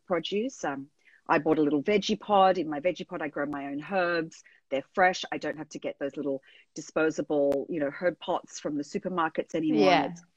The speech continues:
Speaker 1: always there. So little things like that. My kids get involved. They love it. Changing all my products out within my kitchen was a big thing as well. So moving from
Speaker 2: Yes.
Speaker 1: plastics to silicone to stainless steel to glass, like, I literally just went through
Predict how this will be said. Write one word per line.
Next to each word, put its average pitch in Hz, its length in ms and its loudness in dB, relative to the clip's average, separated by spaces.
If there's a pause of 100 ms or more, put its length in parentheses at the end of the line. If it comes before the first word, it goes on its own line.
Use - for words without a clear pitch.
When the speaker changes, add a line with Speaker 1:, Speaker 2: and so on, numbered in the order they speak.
(140)
Speaker 1:
always 143 320 4
there. - 280 -4
So 175 260 2
little 226 300 2
things 165 360 0
like 139 300 -2
that. 143 240 -4
My 123 100 -8
kids - 280 -6
get 147 140 -6
involved. 135 380 -6
They 113 80 -6
love 113 240 -4
it. - 240 -10 (560)
Changing 190 440 2
all 180 100 2
my 170 100 6
products - 540 0
out 135 240 0
within 143 260 -2
my 131 140 -4
kitchen - 400 -6
was 135 180 -4
a 135 60 -6
big 135 260 -4
thing 139 180 -4
as 120 140 -8
well. 139 300 0
So 151 220 -2
moving 143 360 2
from 131 440 0
Speaker 2:
Yes. - 440 -8
Speaker 1:
plastics - 580 0
to 160 120 -6
silicone 143 920 2
to 143 360 2 (220)
stainless 143 500 -4
steel 139 420 2
to - 140 -6
glass, 135 540 -2
like, - 220 -8
I 139 80 -4
literally 135 480 -2
just 127 320 -4
went 135 200 -2
through 131 340 -2